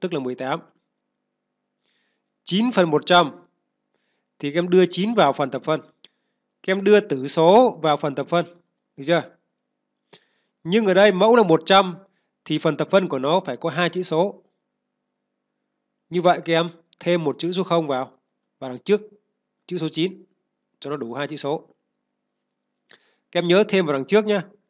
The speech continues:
chứ không phải thêm vào đằng sau đâu. Rồi, tiếp theo là năm mươi và ba mươi bảy phần một trăm. Các em chuyển về số thập phân như sau.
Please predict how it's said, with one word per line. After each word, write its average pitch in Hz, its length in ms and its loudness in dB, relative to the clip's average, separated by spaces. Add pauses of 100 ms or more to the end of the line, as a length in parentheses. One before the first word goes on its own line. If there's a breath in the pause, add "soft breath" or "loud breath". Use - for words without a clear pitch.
(160)
chứ 180 100 -8
không 170 100 -2
phải 135 120 -2
thêm 160 120 -4
vào 139 60 -6
đằng 127 100 -6
sau 147 240 0
đâu. 147 220 -8 (4000)
Rồi, 156 180 0
tiếp 214 120 0
theo 202 160 4
là 180 100 4
năm 185 280 0
mươi 190 460 2 (160)
và 143 220 -2
ba 160 180 2
mươi 170 120 -2
bảy 139 360 -6
phần 139 300 -10 (420)
một 127 160 -16
trăm. 165 200 2 (2500)
Các 175 100 -2
em 175 120 -2
chuyển 135 320 -10
về 139 340 -4
số 147 240 -6
thập 170 120 -4
phân 165 160 -4
như 156 100 -6
sau. - 420 -2